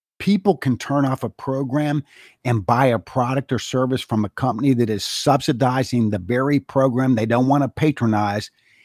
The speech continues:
and yet they are funding the program when they buy a product or service from a company that is buying commercial advertisements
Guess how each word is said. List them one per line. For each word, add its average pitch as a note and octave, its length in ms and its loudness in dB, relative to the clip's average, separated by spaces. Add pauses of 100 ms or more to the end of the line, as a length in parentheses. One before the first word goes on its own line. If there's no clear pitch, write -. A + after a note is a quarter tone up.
(180)
and B2 240 4
yet C#3 280 6
they A#2 120 2
are A2+ 160 0
funding C3+ 440 2
the A#2 80 0
program B2 560 2
when A2 160 0
they G#2 140 -4
buy G#2+ 300 -2
a A2 80 0
product - 340 -2
or B2+ 60 0
service A#2+ 380 -2
from G#2 200 -4
a G2 60 -4
company B2+ 460 -2
that B2 180 -2
is G#2+ 180 -6 (140)
buying A#2 340 2
commercial A#2+ 460 0
advertisements A2+ 760 -2